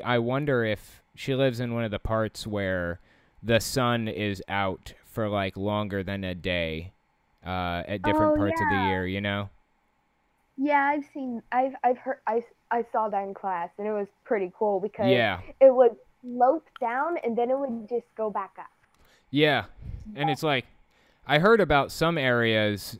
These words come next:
Speaker 1: where they have to have, like, sun lamps in the schools so that the kids have to stand under these sun lamps for a certain amount of time every day to get vitamin D and, and all that other stuff. Um,
Speaker 2: Yeah.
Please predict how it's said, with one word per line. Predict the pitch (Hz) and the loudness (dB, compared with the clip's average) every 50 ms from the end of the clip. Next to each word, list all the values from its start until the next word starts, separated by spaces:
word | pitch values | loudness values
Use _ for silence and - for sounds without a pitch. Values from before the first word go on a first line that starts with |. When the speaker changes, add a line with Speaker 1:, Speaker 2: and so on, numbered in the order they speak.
| - | -8
Speaker 1:
where | - 113 117 120 117 113 113 110 110 107 104 104 101 98 95 - _ _ _ _ _ _ _ _ _ _ - | -4 0 2 4 4 4 4 4 4 2 2 0 0 -2 -4 -8 _ _ _ _ _ _ _ _ _ _ -6
they | 110 127 131 131 123 | 0 2 2 2 2
have | 139 147 139 135 - | 2 2 0 0 0
to | 151 127 | 0 0
have, | 120 131 131 123 120 107 | 2 4 4 2 2 2
like, | 117 113 107 98 92 - - | 2 0 0 0 -2 -4 -8
sun | - - - 127 127 131 127 123 | -10 -4 -2 0 0 0 0 -2
lamps | 113 104 101 92 90 87 85 - - - | -2 -2 -2 -2 -4 -4 -6 -8 -8 -6
in | - 113 120 117 113 | -2 0 0 2 2
the | 107 | 0
schools | 101 - - - - 123 117 113 101 90 82 80 80 90 - - - - _ _ _ | -2 -2 -6 -2 2 4 4 4 4 2 0 -4 -6 -8 -10 -14 -18 -20 _ _ _
so | - - 131 131 | -2 2 2 2
that | 123 120 - | 2 2 0
the | 113 110 | -2 -4
kids | - 143 135 123 113 101 - - - - - | 0 0 0 0 0 -2 -8 -12 -12 -12 -6
have | 101 120 120 - | -4 -2 -2 -2
to | - 113 | -4 -6
stand | - - - - 127 120 120 117 113 | -8 -8 -6 -2 0 0 0 2 2
under | 113 113 113 113 110 | 0 2 2 2 0
these | 104 104 101 98 - | 2 0 -2 -2 -4
sun | - - 117 113 110 107 | -2 -2 0 0 0 -2
lamps | 104 101 98 92 87 - - | -4 -4 -4 -6 -6 -10 -10
for | - 113 107 | -8 -6 -6
a | |
certain | 101 - 120 117 107 98 | -4 -2 -2 -2 -2 -2
amount | 113 110 110 107 104 | -4 -4 -2 -2 -4
of | 98 | -4
time | - 113 110 110 110 107 | -4 -4 -4 -4 -2 -2
every | 104 101 92 101 98 | -2 -2 -2 -4 -4
day | 87 98 98 98 95 95 92 87 85 - - _ _ - | -2 0 0 2 2 0 -2 -4 -6 -10 -16 _ _ -10
to | - 113 | -8 -4
get | 101 123 117 85 | -2 0 -2 0
vitamin | 90 110 110 113 110 110 107 107 104 98 | 2 2 2 4 2 2 0 -2 -4 -2
D | 107 107 107 107 107 107 104 104 104 104 | 0 0 0 0 0 0 0 -2 -2 -4
and, | 98 92 92 90 90 - - | -4 -6 -8 -10 -12 -12 -10
and | 92 101 | -8 -6
all | 101 98 98 95 | -6 -4 -4 -4
that | 95 98 95 92 | -4 -4 -4 -2
other | 98 95 92 95 90 | -4 -4 -4 -6 -8
stuff. | - - - - 110 104 98 92 - - - _ _ _ _ _ _ _ _ _ _ _ _ _ _ _ - | -8 -10 -8 -4 -2 -2 -2 -2 -6 -10 -20 _ _ _ _ _ _ _ _ _ _ _ _ _ _ _ -12
Um, | - 87 90 87 87 85 85 247 | -10 -8 -6 -6 -6 -6 -8 -8
Speaker 2:
Yeah. | 226 220 226 226 214 208 208 202 202 196 185 208 214 | -6 0 2 4 4 4 4 2 2 2 0 0 -2